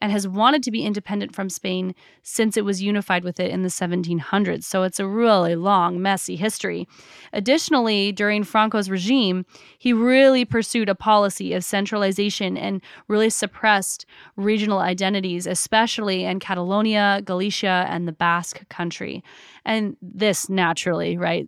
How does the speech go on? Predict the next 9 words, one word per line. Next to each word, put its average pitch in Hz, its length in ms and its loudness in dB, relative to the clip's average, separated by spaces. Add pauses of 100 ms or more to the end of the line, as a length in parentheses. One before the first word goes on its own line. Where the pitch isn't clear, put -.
(120)
makes 185 320 -4
these 175 220 -2
cultures 170 400 -4
go 180 200 4
underground 185 600 4
and 185 180 -2
often 202 440 2
become 180 520 -4 (160)
stronger. 208 680 2